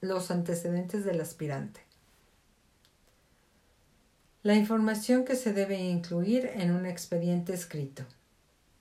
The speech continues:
El expediente ha de ser preparado con tanto cuidado como un abogado prepara-, prepararía el legajo de un caso que ha de defender ante el tribunal.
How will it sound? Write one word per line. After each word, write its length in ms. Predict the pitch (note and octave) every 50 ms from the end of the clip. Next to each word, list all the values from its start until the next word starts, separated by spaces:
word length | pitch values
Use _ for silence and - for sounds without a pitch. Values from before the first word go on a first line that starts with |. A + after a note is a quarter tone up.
| _ _ _ _ _ _ _ _ _ _ _ _ _ _ _ -
El 160 | - A3+ A#3+
expediente 560 | A#3+ A#3+ - - - B3+ C4 C4+ C4+ C4+ D#4
ha 40 | D4+
de 120 | D4+ D4 C#4
ser 220 | - C#4 C4 C4
preparado 680 | C4+ C4 B3+ - A3+ G#3 G3+ G#3 G#3 G#3+ A3 A3+ A#3+ A#3+
con 200 | - A3 G3+ G3+
tanto 320 | G3+ G3 G3 F#3 A#3 A3+
cuidado 460 | - A3 G3+ F#3 F3+ E3+ F3 G3 G3+ -
como 240 | G#3 G3 F#3+ F#3+
un 80 | G3 G#3
abogado 520 | A3 A3+ A3 G#3 F#3 F3+ F3 F3+ G3+ G3+
prepara-, 640 | - A3 F#3+ - - F3+ E3+ E3+ E3+ E3+ E3+ E3+ E3 E3+ E3+ - - -
prepararía 720 | - F3+ F3 F3 - F3 F3 E3+ E3+ E3+ F3+ F#3+ G3+ G#3+
el 120 | A3+ A#3
legajo 800 | A#3 G#3+ G#3 - G#3 G#3 G#3 F#3+ F#3 F3+ F3 - - F#3+ G3 G3+ - - - - - - _ _
de 120 | - G3 G#3
un 140 | A3 A3+ A3+
caso 440 | - A#3+ G#3+ F#3+ F3+ - G#3+ G#3
que 140 | - - F#3+
ha 80 | F3+ F3
de 160 | F3 G3 F#3
defender 480 | F#3 F3 E3+ - E3+ E3 E3 E3+ E3+ F3
ante 240 | F3 E3+ E3+ -
el 140 | E3+ E3 D#3+
tribunal. 520 | - E3 D3+ C#3 C#3+ C#3+ D3 C#3 C3+ C3